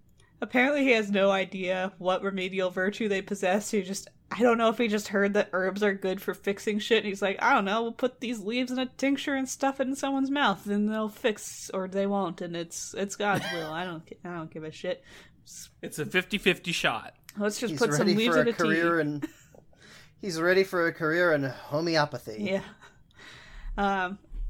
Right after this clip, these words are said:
Speaker 1: meanwhile, the boy's herbs were beneficial to every disease. So I,
Speaker 3: Hmm.
Speaker 1: I assume time has passed to prove this, where the physician's herbs are just sort of, like,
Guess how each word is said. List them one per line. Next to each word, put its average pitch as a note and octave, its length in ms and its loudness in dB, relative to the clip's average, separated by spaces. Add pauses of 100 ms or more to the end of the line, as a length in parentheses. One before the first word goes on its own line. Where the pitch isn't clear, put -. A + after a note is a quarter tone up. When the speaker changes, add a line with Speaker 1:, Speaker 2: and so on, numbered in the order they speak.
(160)
Speaker 1:
meanwhile, G#3+ 460 2
the G3 60 -8
boy's C4 420 2
herbs F#3 340 -2
were F#3+ 100 0
beneficial G#3 600 0
to A#3+ 160 0
every A#3+ 320 2
disease. F3+ 600 -6 (600)
So F#3 460 -2
I, - 140 -4
Speaker 3:
Hmm. B3 240 -6
Speaker 1:
I G3+ 60 2
assume E4+ 380 2
time G#3+ 340 4
has G3 180 4
passed - 560 -4
to E3+ 80 -14
prove G#3+ 440 -4
this, B3 400 0
where F#3 120 0
the E3+ 100 -4
physician's G3+ 600 -2
herbs G3 300 2
are F#3+ 80 -2
just F#3 180 -10
sort F#3+ 180 0
of, F3+ 100 -2
like, E3 300 -4